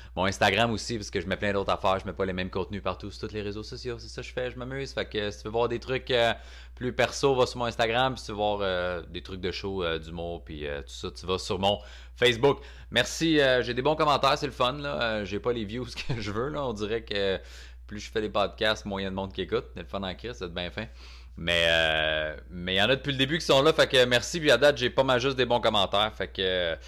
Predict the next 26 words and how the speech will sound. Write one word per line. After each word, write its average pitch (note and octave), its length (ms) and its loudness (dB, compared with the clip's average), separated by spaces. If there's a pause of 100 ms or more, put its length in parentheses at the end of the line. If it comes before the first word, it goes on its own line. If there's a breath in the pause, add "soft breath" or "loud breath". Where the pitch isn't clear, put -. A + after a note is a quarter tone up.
(220 loud breath)
fait G#2 120 2
que G2+ 60 -2
voilà. B2 360 6 (140 loud breath)
Puis G2 100 -6
j'ai, G2 140 -2 (140)
j'ai G2+ 140 -2
plein B2 120 -2
de B2+ 60 -2
nouveaux A2 280 0
abonnés, G2+ 280 2
fait A2 120 0
que G2+ 120 -4
merci F#2+ 240 -4
aux A#2 60 -2
nouveaux, G#2 380 0
euh, F2+ 100 2
qui E2+ 100 -8
ont E2+ 60 -4
commencé F2 320 -6
à F#2 40 -6
me F2 40 -8
suivre. A#2+ 320 -10 (260 loud breath)
J'espère F2+ 380 -4
que E2+ 160 0
vous D#2+ 120 -6
appréciez. G#2 520 2